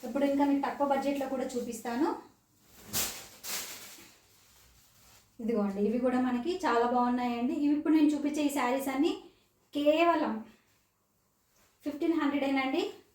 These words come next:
మీరు ఎక్స్‌పెక్ట్ కూడా చేసి ఉండరు, చాలా బాగున్నాయి ఈ శారీస్ కూడా. just మనకి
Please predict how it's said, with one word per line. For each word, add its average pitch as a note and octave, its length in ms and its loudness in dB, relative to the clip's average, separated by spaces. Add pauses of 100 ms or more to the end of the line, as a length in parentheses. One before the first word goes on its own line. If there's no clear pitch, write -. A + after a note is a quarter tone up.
(680)
మీరు B3+ 140 4
ఎక్స్‌పెక్ట్ D4 420 -2
కూడా D4+ 160 0
చేసి D4 300 2
ఉండరు, C4+ 300 0
చాలా C#4+ 580 0
బాగున్నాయి B3+ 420 2
ఈ A#3 40 -2
శారీస్ A#3+ 340 -2
కూడా. B3+ 300 -2 (460)
just - 280 0
మనకి D#4+ 540 2